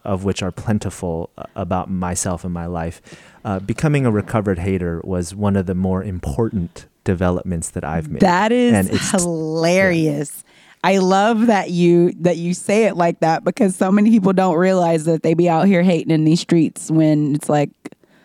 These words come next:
Speaker 2: "Look,
Speaker 1: It's
Speaker 2: baby.
Speaker 1: a sickness.
Speaker 2: Look,
Speaker 1: It's an
Speaker 2: baby."
Speaker 1: addiction.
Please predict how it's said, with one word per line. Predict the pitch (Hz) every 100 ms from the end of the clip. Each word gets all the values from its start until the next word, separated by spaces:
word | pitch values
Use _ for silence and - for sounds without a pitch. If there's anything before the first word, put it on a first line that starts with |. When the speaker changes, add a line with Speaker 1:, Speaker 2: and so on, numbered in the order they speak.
| _ _ -
Speaker 2:
"Look, | 160 185 -
Speaker 1:
It's | 170 160
Speaker 2:
baby. | 170
Speaker 1:
a |
sickness. | 170 - 113 90 - - _ _ _ -
Speaker 2:
Look, | 175 220 -
Speaker 1:
It's | 180 214 190
an | 185
Speaker 2:
baby." | 165
Speaker 1:
addiction. | 143 160 - 98 82